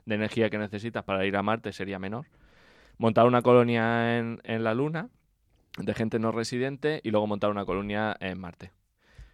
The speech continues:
No quiero decir nada, pero la primera persona que, eh, nazca en la Luna y o en Marte, donde antes, eh, ocurra, nos fastidiará el pasaporte de todo el mundo porque tendrán que añadir un epíteto más que será, eh, planeta.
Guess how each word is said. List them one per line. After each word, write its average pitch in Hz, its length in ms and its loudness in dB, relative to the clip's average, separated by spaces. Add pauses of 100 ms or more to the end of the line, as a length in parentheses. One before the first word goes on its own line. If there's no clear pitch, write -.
(180)
No 127 220 2
quiero 151 120 6
decir 127 220 2
nada, 95 160 0
pero 104 140 2
la 101 120 2
primera 110 220 -2
persona 101 600 -2 (220)
que, 110 360 0
eh, 98 260 0
nazca 101 480 -4
en 95 80 -4
la 98 100 -2
Luna 104 360 0 (360)
y 123 200 2
o 113 340 8
en 98 100 -2
Marte, 110 400 -2 (300)
donde 92 420 -4
antes, 92 580 -2 (100)
eh, 92 400 0
ocurra, 123 480 -2 (400)
nos 117 180 4
fastidiará 113 460 4
el 110 80 4
pasaporte 104 460 0
de 101 60 2
todo 113 120 2
el 113 80 2
mundo 131 240 -2
porque 107 180 2
tendrán 98 280 -4
que - 100 -2
añadir 107 420 0
un 117 280 -2
epíteto 107 440 0
más 120 180 -2
que 117 120 -8
será, 107 340 0
eh, - 180 -12
planeta. 98 400 -6